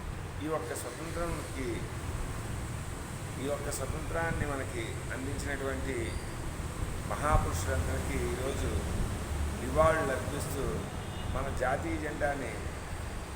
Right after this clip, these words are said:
వీధి వీధి, ప్రతి గృహంలోనూ, ప్రతి కార్యాలయంలోనూ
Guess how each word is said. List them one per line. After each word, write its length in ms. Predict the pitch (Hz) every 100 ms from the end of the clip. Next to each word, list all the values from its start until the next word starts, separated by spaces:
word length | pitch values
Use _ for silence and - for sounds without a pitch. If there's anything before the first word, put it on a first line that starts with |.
| - -
వీధి 280 | 131 165 156 147
వీధి, 320 | 156 165 165 151 - - -
ప్రతి 260 | 131 160 156
గృహంలోనూ, 580 | 135 135 165 160 156 147 104 107 - - - -
ప్రతి 280 | - - 170 165 135 123
కార్యాలయంలోనూ 880 | 123 156 180 180 175 175 151 143